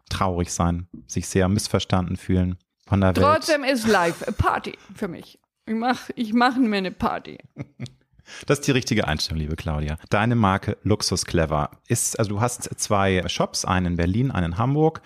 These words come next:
Speaker 1: Da ist das Konzept, dass du, äh, Luxusmode zu Discounterpreisen anbietest, so ist es zumindest zu hören immer wieder. Das war ja jetzt auch in der Corona-Zeit alles andere als Zuckerschlecken. Wie hast du diese Zeit überstanden? Also das, ähm,
Speaker 2: Also
Speaker 1: du
Speaker 2: die acht Monate Lockdown, ne,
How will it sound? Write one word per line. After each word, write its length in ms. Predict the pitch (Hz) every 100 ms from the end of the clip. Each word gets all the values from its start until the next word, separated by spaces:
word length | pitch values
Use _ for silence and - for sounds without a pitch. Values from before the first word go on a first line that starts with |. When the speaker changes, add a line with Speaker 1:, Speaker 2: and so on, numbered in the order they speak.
| -
Speaker 1:
Da 160 | 101
ist 140 | 104 110
das 140 | -
Konzept, 500 | 101 92 117 - -
dass 140 | 95
du, 300 | - 92 92 90
äh, 100 | 95
Luxusmode 920 | 110 - - 127 - 107 107 107 101
zu 160 | -
Discounterpreisen 960 | 87 - - 131 160 143 - 135 127 131
anbietest, 480 | 127 123 123 120
so 140 | - 113
ist 120 | 107
es 80 | 104
zumindest 640 | - 104 104 98 - -
zu 200 | - 104
hören 240 | 90 117 143
immer 260 | 131 131
wieder. 240 | 123 127 123 -
Das 220 | 104 -
war 120 | 110
ja 100 | 131
jetzt 240 | 139 131 -
auch 180 | 113
in 80 | 123
der 100 | 113
Corona-Zeit 600 | - 104 104 127 - 135
alles 240 | 131 135 -
andere 340 | 95 82 78
als 220 | 67 -
Zuckerschlecken. 800 | - 87 85 - 80 87 87 92
Wie 160 | 110 107
hast 180 | 117 -
du 60 |
diese 240 | 110 104 107
Zeit 260 | - 104
überstanden? 600 | 104 104 - 113 76 82
Also 200 | 92 90
das, 320 | 98 95 - -
ähm, 180 | 107 101
Speaker 2:
Also 280 | 254 - 262
Speaker 1:
du 100 | -
Speaker 2:
die 260 | 254 -
acht 340 | 220 233 - -
Monate 600 | 214 214 220 202 185 185
Lockdown, 840 | 170 175 214 - 277 277 302 294
ne, 240 | 240 339